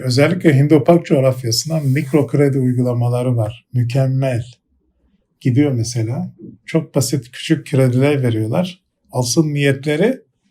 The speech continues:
ona yardım etmek. Mesela bir üç yüz dolar veriyor, üç yüz dolarlık bir malzeme veriyor eline. Diyor ki, "Şu ürünü üret,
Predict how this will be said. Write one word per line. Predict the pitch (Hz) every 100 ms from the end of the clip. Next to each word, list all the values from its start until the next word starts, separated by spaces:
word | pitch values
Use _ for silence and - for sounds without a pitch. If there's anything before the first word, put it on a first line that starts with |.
| _ -
ona | 123 160
yardım | 139 123 123 151
etmek. | 156 117 - - - _ _ _ _ - _ _
Mesela | 262 - 131 180
bir | 170
üç | 175 190 180 165
yüz | 131
dolar | 135 131 123 139 - -
veriyor, | 113 110 123
üç | 143 -
yüz | 147 120
dolarlık | 135 135 139 175 175
bir | 139
malzeme | 131 131 139 120
veriyor | 104 104 107
eline. | 113 113 117 170 220 - _ _ _ _ 156
Diyor | 196
ki, | 208
"Şu | 175 - 247 -
ürünü | 165 143 127 120
üret, | 127 165 208